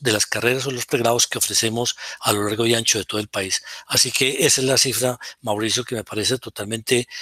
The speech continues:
eh, al alcance de muchas familias y que con toda seguridad facilita el paso a, a este proceso. Les quiero hacer una noti-, una noticia pe-, pequeñita.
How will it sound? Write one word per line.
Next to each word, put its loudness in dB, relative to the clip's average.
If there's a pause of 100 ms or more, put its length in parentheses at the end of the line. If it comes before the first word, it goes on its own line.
(240)
eh, 0
al 2
alcance 2
de 2
muchas -2
familias -2 (320)
y 2
que 0
con 0
toda 4
seguridad 2 (220)
facilita 2
el 0
paso 2 (120)
a, 2 (800)
a 6
este 2
proceso. 0 (220)
Les 2
quiero 0
hacer 0
una 2
noti-, -2 (100)
una 0
noticia 0
pe-, -2
pequeñita. -2